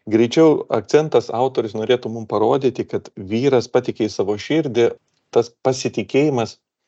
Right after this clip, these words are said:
paprastai yra akcentuojamas, kad pasitikėti reikia Dievu, ar ne, ir nepasitikėti savimi, savo supratimu. Tokia patarlių žinia,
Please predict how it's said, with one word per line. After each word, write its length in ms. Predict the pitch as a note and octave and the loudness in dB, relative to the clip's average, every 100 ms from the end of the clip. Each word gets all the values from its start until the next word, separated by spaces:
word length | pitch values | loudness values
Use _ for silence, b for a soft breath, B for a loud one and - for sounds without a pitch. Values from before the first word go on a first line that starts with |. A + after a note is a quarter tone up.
| _ - | _ -2
paprastai 480 | A2 A#2+ - C3+ B2+ | 0 0 2 2 4
yra 140 | A2+ | 2
akcentuojamas, 640 | - A2 A2 A#2+ A2+ A2 - | 0 -2 2 2 2 -6 -8
kad 140 | A2+ | -6
pasitikėti 580 | A2 - - A#2+ A#2 G#2 | -6 -6 -6 -4 0 0
reikia 260 | G#2+ G#2 G2 | 0 -2 0
Dievu, 280 | A2 C3+ A#2 - _ _ | 2 4 2 0 _ _
ar 80 | - | -16
ne, 200 | F#2+ B2 | -10 -6
ir 80 | B2+ | -4
nepasitikėti 720 | A2 A2+ - - - A#2+ A#2+ A2 | -4 -6 -10 -12 0 0 0 -4
savimi, 460 | - G#2 A#2 B2 | -2 0 0 -2
savo 280 | G2+ G#2+ G2+ | -2 -4 -2
supratimu. 580 | - G2+ G2+ G2 C3+ C3+ - _ _ _ | -4 -4 -4 -2 0 -2 -4 _ _ _
Tokia 240 | G2+ G2 D3 - | -2 2 0 -2
patarlių 400 | - A2 A#2 G#2+ F#2+ | -2 0 2 0 -2
žinia, 280 | - A2 | -6 -4